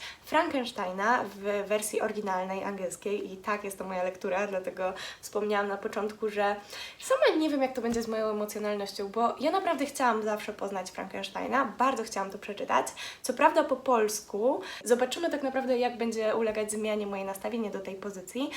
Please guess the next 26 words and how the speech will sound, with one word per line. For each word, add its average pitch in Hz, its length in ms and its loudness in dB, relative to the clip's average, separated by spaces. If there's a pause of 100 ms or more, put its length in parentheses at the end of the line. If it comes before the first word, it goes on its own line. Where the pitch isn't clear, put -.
(220)
dlatego 247 300 4
że 226 120 -2
ona 226 140 0
się 214 120 -8
wydaje 196 340 -6
cienka, 220 440 -4
ona 226 180 -2
się 208 120 -8
wydaje 185 260 -6
być - 160 -10
bardzo 185 280 -4
niepozorna, 285 680 0 (300)
ale 233 180 4
przeczytałam 233 420 0
już 220 120 0
dwie 214 180 -2
pierwsze 220 240 -2
strony 196 360 -4
i 202 140 -4
wiem, 196 420 -2
że 190 100 -6
to 185 80 -6
będzie 180 220 -6
bardzo 202 340 0
ciężka 185 360 -6
lektura 208 440 2